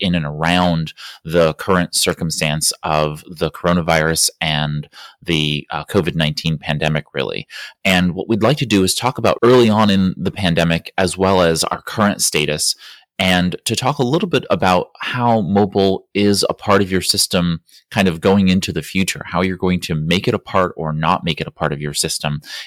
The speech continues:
and how we're really approaching those pieces in our own productivity systems.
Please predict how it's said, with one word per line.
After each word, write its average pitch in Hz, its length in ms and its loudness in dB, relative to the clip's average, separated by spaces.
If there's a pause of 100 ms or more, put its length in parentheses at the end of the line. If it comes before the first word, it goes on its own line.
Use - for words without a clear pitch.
(100)
and 78 380 0
how 87 260 0
we're 87 400 2
really 82 300 0
approaching 80 460 -4
those 78 160 -6
pieces 78 360 -6
in 78 80 0
our 76 200 -2
own 90 180 2
productivity 76 480 -6
systems. 76 560 -6